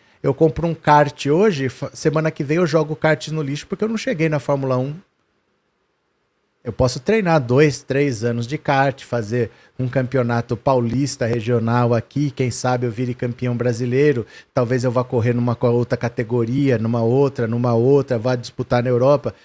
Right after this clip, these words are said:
Talvez daqui quinze anos eu possa chegar na Fórmula um. Isso se eu começar isso com oito anos, né? Se eu começar isso com oito anos, mas não adianta a gente ter metas, é, que não são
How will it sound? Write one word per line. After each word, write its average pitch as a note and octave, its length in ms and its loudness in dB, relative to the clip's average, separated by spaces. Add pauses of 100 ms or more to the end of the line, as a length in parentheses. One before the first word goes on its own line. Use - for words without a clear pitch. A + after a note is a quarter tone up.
(160)
Talvez C3+ 260 2
daqui C#3 220 -4
quinze G#3+ 460 0
anos F3 580 4 (440)
eu A#2+ 120 -10
possa C#3+ 200 -2
chegar D3+ 300 -2
na D#3 80 -2
Fórmula E3+ 340 -2
um. C3+ 160 -4
Isso C3+ 200 -10
se - 120 -4
eu G3 60 -2
começar G3 320 0
isso - 140 -6
com A#3 100 -4
oito F3 300 0
anos, G2+ 240 -2
né? A#2 160 -8 (520)
Se - 120 -8
eu A#2+ 40 -4
começar C3+ 300 -2
isso - 160 -4
com D3+ 160 -4
oito D3+ 300 0
anos, B2+ 180 0
mas B2+ 100 -4
não B2+ 60 -4
adianta F#3 260 -4
a G3+ 40 -4
gente G3+ 160 -10
ter A3+ 100 0
metas, E3+ 560 -2 (720)
é, C3+ 320 4
que B2+ 180 -6
não C#3+ 180 2
são C#3 540 4